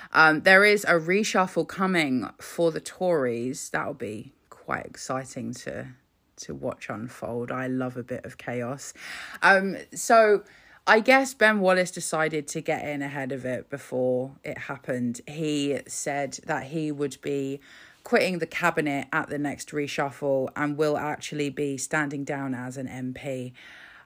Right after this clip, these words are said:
um, at the next election. Okay. <laughs> Um, <laughs> it turns out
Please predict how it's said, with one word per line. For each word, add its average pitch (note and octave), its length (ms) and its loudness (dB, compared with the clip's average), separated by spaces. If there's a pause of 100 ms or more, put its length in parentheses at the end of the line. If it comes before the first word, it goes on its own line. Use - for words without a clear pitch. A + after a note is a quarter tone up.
um, C3+ 340 -6
at D3 160 -8
the D3 100 -4
next C#3+ 300 -6
election. D3+ 760 2 (1600)
Okay. C#3 600 -8
<laughs> - 60 -20 (2250)
Um, D#3+ 880 4 (760)
<laughs> - 1080 -16
it G3 160 2
turns D4 400 6
out F3 460 6